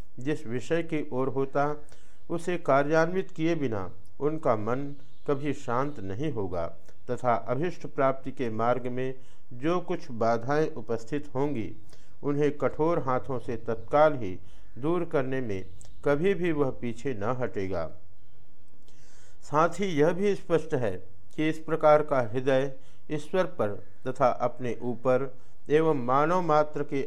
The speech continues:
अंतर्निहित देव स्वभाव पर दृढ़ विश्वास स्थापित कर संसार के समस्त कार्यों में अग्रसर होगा। नीच अपवित्र भावों की बातों का तो कहना ही क्या है,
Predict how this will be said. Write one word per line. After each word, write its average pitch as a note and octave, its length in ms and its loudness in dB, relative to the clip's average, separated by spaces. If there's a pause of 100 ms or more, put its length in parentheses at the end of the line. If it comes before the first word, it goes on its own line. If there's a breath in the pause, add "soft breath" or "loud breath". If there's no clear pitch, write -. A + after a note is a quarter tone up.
अंतर्निहित B2+ 680 -2 (400 soft breath)
देव D3+ 320 0
स्वभाव C3 420 2
पर B2 240 0
दृढ़ C3 220 -2
विश्वास A2+ 640 0
स्थापित A#2+ 520 -2
कर A2+ 220 0 (460 soft breath)
संसार C3+ 520 2
के B2+ 220 -2
समस्त D#3+ 520 -2
कार्यों B2+ 440 2
में G2+ 260 -2 (360 soft breath)
अग्रसर C3+ 480 0
होगा। G2+ 340 0 (720 soft breath)
नीच D3 340 0
अपवित्र C#3 760 0
भावों C3 420 2
की C3+ 180 -2
बातों B2 420 2
का C#3+ 180 2
तो B2+ 200 -2
कहना B2 360 0
ही D3 160 0
क्या G2+ 240 0
है, F#2 180 -2